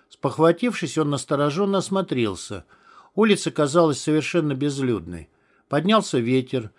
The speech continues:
В лицо летели пыль и песок вперемешку с сухими листьями и мелкими ветками.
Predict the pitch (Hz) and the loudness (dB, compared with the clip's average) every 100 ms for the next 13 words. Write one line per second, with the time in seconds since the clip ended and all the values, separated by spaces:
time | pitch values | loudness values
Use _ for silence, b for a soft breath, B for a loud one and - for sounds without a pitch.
0 | b b b b 131 160 220 214 156 165 | b b b b 0 0 2 0 2 2
1 | 180 175 175 - 202 160 160 156 175 - | 4 4 4 2 -2 0 -2 2 0 2
2 | 240 226 - 143 143 175 180 - 160 - | -2 -2 -6 -2 0 2 0 -4 -8 -10
3 | 147 175 170 196 220 - 123 127 160 165 | -6 0 0 0 -2 -6 -4 0 2 0
4 | - 151 156 131 87 - 87 80 | 0 -2 0 0 -4 -10 -12 -14